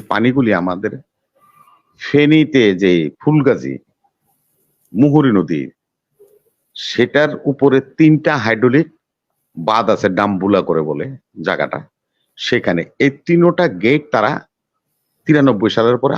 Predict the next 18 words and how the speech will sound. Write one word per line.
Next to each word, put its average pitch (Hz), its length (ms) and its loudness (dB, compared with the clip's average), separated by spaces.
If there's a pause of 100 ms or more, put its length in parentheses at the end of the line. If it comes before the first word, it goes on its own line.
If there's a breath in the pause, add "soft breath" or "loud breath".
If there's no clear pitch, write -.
(140)
আবার 92 200 0 (1200)
খুলে 175 300 4
দিল। 131 120 2 (1040)
যে 135 320 -2 (220)
পানি 135 280 2 (280)
এখন - 220 -2 (1200)
পুরা 135 220 4 (160)
ফেনী, 143 340 4 (300)
নোয়াখালী, 123 400 0
বৃহত্তর 143 460 2
নোয়াখালী 135 440 2
এবং 120 100 -2 (120)
চট্টগ্রাম, 107 420 0 (100)
মিরসরাই 110 500 0
অঞ্চলকে 110 500 -4 (1000)
বন্যা 117 420 2
কবলিত 101 360 0 (120)
করে 117 180 0